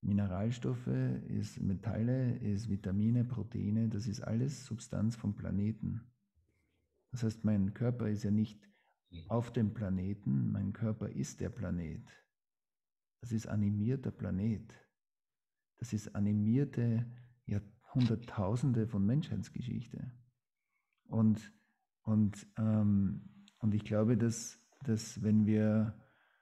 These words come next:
wenn wir in unserem Leben nachhaltig leben können, dann können wir uns auch einer Ökologie widmen, die mehr Nachhaltigkeit schafft. Aber ich glaube,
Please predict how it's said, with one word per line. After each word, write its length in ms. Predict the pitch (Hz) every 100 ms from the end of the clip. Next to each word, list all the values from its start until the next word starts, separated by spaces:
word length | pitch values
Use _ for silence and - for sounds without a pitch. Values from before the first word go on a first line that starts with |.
| _ _ -
wenn 260 | 104 104
wir 180 | 104 104
in 180 | 101 92
unserem 460 | 113 151 170 123
Leben 440 | 104 95 95 104 92
nachhaltig 720 | 90 107 - 98 92 95 -
leben 360 | 87 90 98 98
können, 380 | 107 101 117
dann 140 | 110 101
können 340 | 104 107 104
wir 140 | 101 101
uns 160 | 104
auch 160 | 95 101
einer 160 | 95
Ökologie 720 | 90 101 - 98 104 117 135
widmen, 580 | 101 95 101 95 104 110
die 240 | 101 101 98
mehr 260 | 95 92
Nachhaltigkeit 920 | 92 90 101 - 92 - - 98 90
schafft. 400 | - 117 139 - _ _ _ - _
Aber 140 | 101 104
ich 60 |
glaube, 380 | 107 101 101 95